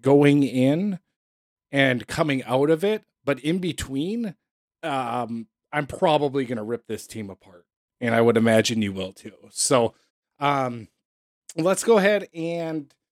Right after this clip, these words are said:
just, uh, talk about Friday's game. Uh, Saint Cloud State loses on Friday, and with a,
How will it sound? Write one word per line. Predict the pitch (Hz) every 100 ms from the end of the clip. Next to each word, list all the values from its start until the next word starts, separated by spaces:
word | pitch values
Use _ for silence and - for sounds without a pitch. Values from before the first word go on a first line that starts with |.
| _ _ _
just, | 170 - - 185
uh, | 170 156 147
talk | 170 165
about | 170 165
Friday's | - 160 156 160 -
game. | 165 160 156 131 _ _ _
Uh, | 135 135 131 131
Saint | - 165 -
Cloud | 156 135
State | - 135 135 135 _ _ _ _ _ _
loses | 214 214 185 170
on | 143 135
Friday, | 127 117 107 110 110 _ _ _ _ _ _
and | 127 120 113 113 113
with | 113 123
a, | 113 104